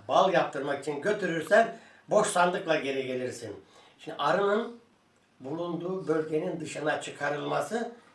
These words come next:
ilk önce arının yaşam koşullarının değişmesinden dolayı o bitkiye uyum sağlayamaz, iklime uyum sağlayamaz,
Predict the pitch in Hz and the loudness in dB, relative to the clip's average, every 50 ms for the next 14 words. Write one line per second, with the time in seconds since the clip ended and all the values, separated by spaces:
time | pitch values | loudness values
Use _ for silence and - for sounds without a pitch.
0 | _ _ - 233 214 - - 156 156 156 156 151 160 160 156 156 170 175 165 151 | _ _ -8 -8 -8 -4 -2 0 0 0 -2 -2 0 0 0 0 0 -2 -2 -2
1 | 143 143 - 185 190 180 - 156 156 151 - 151 151 151 151 147 147 151 151 147 | -2 -2 -2 -2 -2 -2 -2 -4 -4 -4 -4 -2 0 2 2 4 4 2 0 0
2 | 139 147 147 151 151 151 - - - 151 143 - - 151 151 156 190 185 170 165 | 0 0 0 0 0 0 -4 -8 -8 -8 -6 -4 -4 -4 -2 0 0 0 0 0
3 | 156 143 139 139 143 170 196 208 - - - - - - - - _ _ _ _ | -2 -2 -2 0 0 2 2 0 -2 -4 -8 -16 -20 -20 -20 -20 _ _ _ _
4 | _ - 135 - 180 175 175 - 196 202 208 208 196 196 196 196 - - 185 185 | _ -12 -10 -8 -8 -8 -8 -8 -4 -2 0 2 2 2 2 2 4 6 6 8
5 | 185 185 185 190 190 190 180 170 170 170 170 - - - _ _ _ _ _ _ | 8 8 6 6 6 6 6 6 6 4 2 0 -6 -16 _ _ _ _ _ _
6 | - - _ _ _ _ _ _ - 151 135 - - 151 156 170 202 214 202 185 | -20 -20 _ _ _ _ _ _ -12 -12 -10 -8 -4 -2 4 6 8 8 8 8
7 | 180 175 165 170 - 170 175 175 175 175 180 180 196 220 220 214 - | 6 4 4 4 4 4 6 6 8 8 6 6 6 4 4 2 2